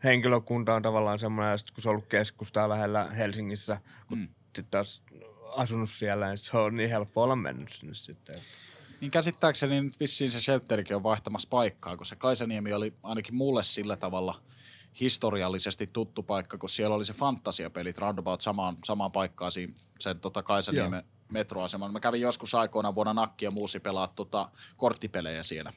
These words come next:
Speaker 1: Joo, no itse asiassa tosta unoh-, unohtui mainita, että se on, kun se Kaisaniemessä on, niin tuli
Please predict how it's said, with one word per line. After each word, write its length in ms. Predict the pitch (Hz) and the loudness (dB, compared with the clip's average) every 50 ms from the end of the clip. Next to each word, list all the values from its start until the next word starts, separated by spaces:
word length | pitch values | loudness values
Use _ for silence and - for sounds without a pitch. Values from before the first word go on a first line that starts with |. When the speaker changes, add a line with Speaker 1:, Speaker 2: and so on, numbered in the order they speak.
| - - - | -18 -16 -6
Speaker 1:
Joo, 400 | - 135 139 143 135 117 107 101 | 0 4 6 8 10 8 8 6
no 180 | 104 113 117 | 4 2 2
itse 240 | 120 123 117 - 127 | 0 0 2 2 4
asiassa 320 | 117 117 113 110 104 - - | 4 4 2 -2 -6 -4 0
tosta 320 | - 110 101 - - - - | 0 0 0 -2 -6 -10 -6
unoh-, 300 | 98 117 113 113 - - - - - - - - - | -2 -2 0 -2 -2 -6 -10 -14 -14 -14 -12 -2 2
unohtui 340 | 143 139 135 127 - 135 | 4 4 4 4 4 2
mainita, 340 | 131 123 117 107 107 92 98 | 4 6 6 6 6 4 2
että 120 | 98 101 - | 0 0 2
se 80 | 120 | 2
on, 240 | 113 104 98 92 95 | 4 4 2 2 -2
kun 180 | - - - - | -6 -8 -6 -6
se 60 | 107 | 0
Kaisaniemessä 680 | - 127 131 123 113 113 110 107 107 104 107 - - 110 | 8 10 10 10 10 8 4 4 2 2 2 0 0 0
on, 80 | 110 | 0
niin 120 | 110 104 101 - | 0 -2 -2 -2
tuli 280 | - 107 107 104 82 | 0 2 2 2 2